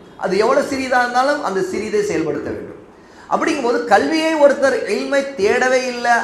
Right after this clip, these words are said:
அறவே அதை விட்டு தூரமா இருக்கிறார் அப்படின்னா அது நல்லதா? இல்ல, நல்லது இல்ல.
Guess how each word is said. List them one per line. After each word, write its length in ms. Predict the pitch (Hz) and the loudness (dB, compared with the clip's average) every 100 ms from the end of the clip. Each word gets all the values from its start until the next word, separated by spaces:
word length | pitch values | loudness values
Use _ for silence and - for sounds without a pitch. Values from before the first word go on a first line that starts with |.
| 233 | 0
அறவே 400 | 143 208 226 262 277 208 | 0 2 2 2 2 2
அதை 140 | 220 | 2
விட்டு 200 | 220 - | -2 -6
தூரமா 400 | 190 214 233 233 | -4 -2 0 2
இருக்கிறார் 460 | 214 202 202 202 190 - - - - - - | 2 0 0 2 0 -4 -14 -20 -20 -18 -10
அப்படின்னா 380 | 160 190 156 143 156 156 | -6 -4 -2 0 0 -2
அது 160 | 160 | -2
நல்லதா? 460 | 160 147 160 139 131 135 139 - - - | 0 0 2 2 0 -2 -6 -14 -20 -12
இல்ல, 240 | 139 135 131 123 - - - - - - | -8 -6 -6 -8 -12 -18 -20 -20 -20 -14
நல்லது 320 | 131 139 139 110 | -8 -6 -6 -10
இல்ல. 120 | - | -16